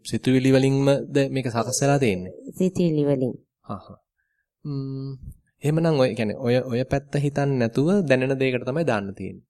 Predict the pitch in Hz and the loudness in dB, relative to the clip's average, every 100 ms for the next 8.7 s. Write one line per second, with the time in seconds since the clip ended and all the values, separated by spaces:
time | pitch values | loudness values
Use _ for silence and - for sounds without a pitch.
0 | - - 107 110 104 92 - 101 - _ | -14 -12 -8 -6 -4 -6 -4 -6 -8 _
1 | _ - 120 - 135 135 139 135 - 151 | _ -8 -4 2 2 4 2 0 0 0
2 | 147 120 135 175 139 139 120 113 117 127 | 2 0 0 0 0 -2 -4 -2 -2 0
3 | 135 95 90 - _ - - - - 98 | 0 0 -4 -12 _ -18 -14 -10 -8 -6
4 | 110 120 123 123 123 120 120 120 120 117 | -2 0 0 0 -2 -4 -2 -2 -2 0
5 | 127 127 98 95 - 147 190 _ _ _ | 0 0 -2 -6 -8 -8 -8 _ _ _
6 | _ - 143 139 117 110 95 85 - _ | _ -8 -4 -2 0 0 -2 -4 -14 _
7 | - - 117 110 107 127 135 135 135 120 | -20 -18 -12 -8 -2 0 2 2 0 -2
8 | 117 147 131 113 110 95 | 0 0 0 -2 -2 -4